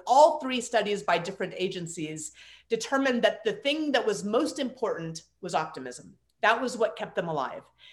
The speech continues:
And, uh, that's what allowed them to successfully reintegrate. Now, Stockdale has, uh, uh,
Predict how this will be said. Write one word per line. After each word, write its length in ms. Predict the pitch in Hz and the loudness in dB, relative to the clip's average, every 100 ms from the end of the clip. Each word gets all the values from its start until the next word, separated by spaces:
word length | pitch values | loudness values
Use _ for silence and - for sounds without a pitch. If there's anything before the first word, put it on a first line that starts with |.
| - _ - | -20 _ 2
And, 320 | 220 220 214 | 6 6 8
uh, 80 | 214 | 6
that's 240 | 208 220 254 | 8 6 4
what 140 | 202 | 2
allowed 500 | 202 196 214 226 202 | 6 8 10 10 8
them 240 | 190 185 | 2 0
to 100 | 185 | -6
successfully 1160 | 196 208 - 226 208 - 190 180 165 165 165 - _ _ _ _ - | -8 -8 0 2 2 -4 -2 0 0 0 -2 -8 _ _ _ _ -6
reintegrate. 600 | 190 233 262 269 123 - - - - - | 0 2 2 -2 -8 -10 -18 -20 -20 2
Now, 140 | 240 | 6
Stockdale 540 | 240 - 269 - 269 240 | 8 8 6 8 6 8
has, 340 | 254 240 233 | 8 6 6
uh, 240 | 240 226 226 | 2 2 0
uh, 80 | 226 | 0